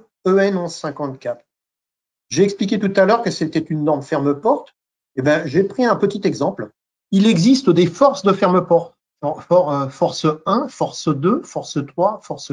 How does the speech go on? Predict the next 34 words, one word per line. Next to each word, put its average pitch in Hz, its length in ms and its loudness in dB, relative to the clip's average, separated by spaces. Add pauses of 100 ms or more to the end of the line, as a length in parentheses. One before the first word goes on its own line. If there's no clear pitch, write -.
quatre, 202 280 -2
force 139 300 -10
cinq, 190 320 -4 (220)
force 131 240 -8
six, 180 240 -8 (320)
force 131 240 -4
sept. 208 320 -4 (200)
Et 160 80 4
nous 170 220 6
avons 165 220 4
même 175 260 4
des, 147 260 4
dorénavant 156 1160 0
en 139 80 -4
France 170 280 -6
élaboré 156 600 2 (240)
des 135 100 2
forces - 340 -2
huit 160 360 2
et 151 80 2
neuf 190 300 0
pour 139 120 -4
les 131 140 -2
portes 131 320 -4
géantes, 175 360 -4
car 117 200 -4
il 123 100 0
existe 120 380 -2
des 117 200 -4
portes 151 300 -4
qui - 80 -20
font 123 220 -12
par 123 220 -4
exemple 127 560 -12